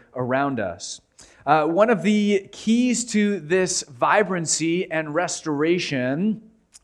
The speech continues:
will be discovering or rediscovering, uh, life in the Spirit. So we'll be picking up today in First Corinthians twelve, verse one.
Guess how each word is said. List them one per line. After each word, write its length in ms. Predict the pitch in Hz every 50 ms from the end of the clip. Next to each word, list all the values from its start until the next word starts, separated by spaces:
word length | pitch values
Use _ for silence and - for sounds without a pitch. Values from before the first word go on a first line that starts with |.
| -
will 160 | 131 160 165 165
be 200 | - 180 180 175
discovering 1040 | 143 123 160 151 - - - - - 170 165 175 175 170 190 190 190 196 202 202 190
or 220 | - 156 156 151
rediscovering, 1500 | 147 143 139 151 160 180 196 220 240 202 202 170 - - - - 143 135 131 127 131 127 131 135 139 143 170 196 190 - - - - - -
uh, 180 | 147 143 113
life 720 | 131 139 147 151 151 151 180 185 180 180 175 - - - - -
in 500 | - 165 165 165 165 165 165 165 156 160 139
the 80 | 131 120
Spirit. 680 | - - - - - - 131 120 107 92 80 80 - _ _ _ _ _ _ _ _ - - - - -
So 220 | - - 170 170 160
we'll 160 | 147 160 -
be 140 | 175 214 196
picking 320 | - 202 214 - 202 190
up 120 | 196 190 190
today 460 | - 156 143 - 170 175 185 190 185
in 480 | 185 180 170 170 175 165 160 160 156 156 -
First 300 | - 185 190 190 190 -
Corinthians 560 | - 185 190 190 170 185 180 165 147 - -
twelve, 720 | - - - - 165 165 170 175 180 190 196 202 180 165 - - _ _ _ -
verse 420 | 127 120 156 170 175 175 - -
one. 840 | 127 127 123 131 160 196 202 190 160 147 143 147 160 190 214 196 -